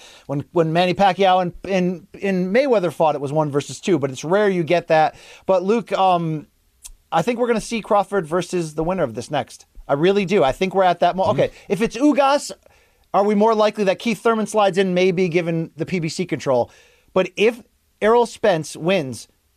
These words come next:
Speaker 1: April sixteenth, I'm the most confident we've ever been that they make the fight happen because Terrence Crawford has nowhere else to go, because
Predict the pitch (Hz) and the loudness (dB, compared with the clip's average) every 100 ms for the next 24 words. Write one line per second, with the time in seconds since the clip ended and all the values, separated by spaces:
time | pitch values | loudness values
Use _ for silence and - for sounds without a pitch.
0 | _ _ 180 185 190 196 - 185 151 - | _ _ -2 0 -2 -2 -2 -2 -2 -2
1 | 170 170 165 202 214 - 220 214 202 156 | -2 0 2 2 0 -2 -2 -2 -6 -2
2 | 165 - 180 196 208 208 175 147 - - | -4 0 0 0 2 2 2 -2 -8 -6
3 | 175 165 165 165 190 202 185 180 170 160 | -4 0 0 2 0 -2 0 2 2 0
4 | 117 110 _ _ 156 175 147 - 202 254 | -2 -10 _ _ -6 -2 -2 -2 0 0
5 | - 269 269 262 190 220 262 269 254 - | 0 0 2 2 2 2 4 4 2 -2
6 | 254 220 196 196 190 _ _ - 185 196 | 0 4 4 2 -2 _ _ -4 0 0
7 | 165 | 0